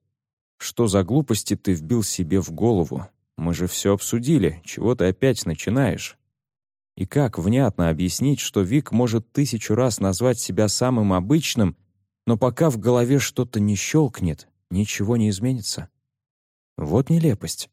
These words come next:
Разговор о том, что волнует — сам по себе волнует ничуть не меньше. Пытаясь успокоиться и согреться, Лютый сжимает пальцы в кулаки и считает станции.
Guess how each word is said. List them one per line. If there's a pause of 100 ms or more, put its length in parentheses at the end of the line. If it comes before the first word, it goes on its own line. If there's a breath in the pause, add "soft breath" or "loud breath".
(500)
Разговор
о
том,
что
волнует — (180)
сам
по
себе
волнует
ничуть
не
меньше. (1040)
Пытаясь
успокоиться
и
согреться,
Лютый
сжимает
пальцы
в
кулаки
и
считает
станции.